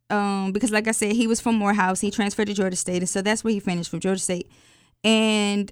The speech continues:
um, he had a graduation party. And at this graduation party, it was at this real big old nice fancy house in Fayetteville that his aunt owned.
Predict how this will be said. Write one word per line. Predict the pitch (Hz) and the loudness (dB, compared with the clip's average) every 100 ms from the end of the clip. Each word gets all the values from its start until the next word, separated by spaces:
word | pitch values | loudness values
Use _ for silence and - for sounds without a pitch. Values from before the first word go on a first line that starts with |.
| - | 0
um, | 202 202 190 196 | 2 2 0 2
he | 254 | 2
had | 285 | 2
a | 262 | 2
graduation | 240 233 208 202 180 | 2 0 0 -2 -4
party. | 180 160 139 - - - | -4 -4 -4 -8 -10 -6
And | 185 185 | -2 0
at | 247 | 0
this | 262 240 | -2 -2
graduation | 226 208 208 196 190 196 180 - | 0 0 0 0 -2 -4 -6 -10
party, | - 226 226 208 196 185 190 - _ _ | -6 0 0 0 0 -2 -4 -8 _ _
it | 240 | 2
was | 247 | 2
at | - - | 0 -4
this | 190 185 190 208 | -6 -6 -8 0
real | 240 269 269 | 2 2 0
big | 220 233 | 0 0
old | 226 220 | 2 0
nice | 208 208 208 - | -2 -2 -4 -4
fancy | 196 196 196 | -4 -4 -2
house | 196 185 185 | 0 0 -2
in | - 185 | -4 -4
Fayetteville | 190 185 180 180 170 | -2 -2 0 -2 -2
that | 196 | -2
his | 185 - | -2 -2
aunt | 180 - | -4 -2
owned. | 156 151 175 | -2 -2 -4